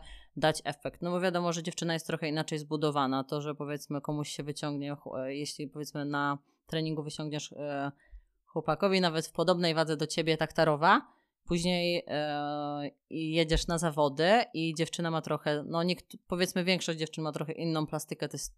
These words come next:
tych stóp i okazuje się, że tego taktarowa nie da się wyciągnąć większości dziewczyn,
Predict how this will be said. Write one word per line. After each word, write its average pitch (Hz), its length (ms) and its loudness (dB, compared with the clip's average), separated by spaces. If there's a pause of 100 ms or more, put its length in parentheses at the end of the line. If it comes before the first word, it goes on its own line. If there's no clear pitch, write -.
tych 147 160 -2
stóp 214 320 0
i 170 60 2
okazuje 170 340 2
się, - 120 -10
że 165 60 -4
tego 175 220 0
taktarowa 170 460 2
nie 180 180 4
da 151 100 4
się 143 140 -6
wyciągnąć 143 420 -2
większości 147 380 -6
dziewczyn, 151 360 2